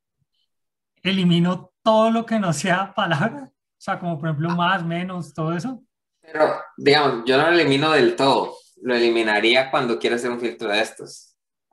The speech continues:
Speaker 2: Digamos, cuando estoy haciendo un
Speaker 1: Ah,
Speaker 2: fil-
Speaker 1: ya le entiendo, ya le entiendo.
Speaker 2: Sí,
Speaker 1: Ok,
Speaker 2: sí.
Speaker 1: ok.
Speaker 2: Es como parte de, de lo que yo quiero extraer,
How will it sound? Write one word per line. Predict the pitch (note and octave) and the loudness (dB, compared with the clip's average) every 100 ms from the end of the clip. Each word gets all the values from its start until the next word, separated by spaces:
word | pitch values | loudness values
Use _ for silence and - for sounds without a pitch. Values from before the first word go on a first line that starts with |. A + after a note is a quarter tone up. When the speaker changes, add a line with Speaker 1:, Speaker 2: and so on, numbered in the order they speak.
| _ _ | _ _
Speaker 2:
Digamos, | A2 A2 G#2+ | 0 0 2
cuando | - F#3 | 2 4
estoy | G#3+ | 4
haciendo | B3 B3+ | 6 6
un | B3+ | 4
Speaker 1:
Ah, | B3+ | 4
Speaker 2:
fil- | G#3 | 2
Speaker 1:
ya | G3 | 0
le | F#3 | -2
entiendo, | G3 G#3 D3+ | -8 -8 -6
ya | D#3 | -8
le | D#3 D#3+ | -6 -8
entiendo. | E3 F3 C3 A2 | -8 -10 -10 -6
Speaker 2:
Sí, | C3+ | -2
Speaker 1:
Ok, | B2 | 0
Speaker 2:
sí. | B2+ A#2 | 0 -2
Speaker 1:
ok. | - _ _ _ _ _ | -10 _ _ _ _ _
Speaker 2:
Es | B2 A#2+ | -4 -4
como | C#3 C3 B2 - - _ _ _ _ _ _ | 0 2 0 -4 -16 _ _ _ _ _ _
parte | - C#3+ - F3+ | -2 -2 -2 -4
de, | D#3+ D3 C3+ A2+ A2 | 2 2 2 0 -2
de | A2 | -2
lo | A2 | -4
que | A#2 | -6
yo | G#2+ | -4
quiero | A2+ C#3 | -2 -4
extraer, | C#3 B2 A2+ B2 - | -4 -4 -2 -2 -8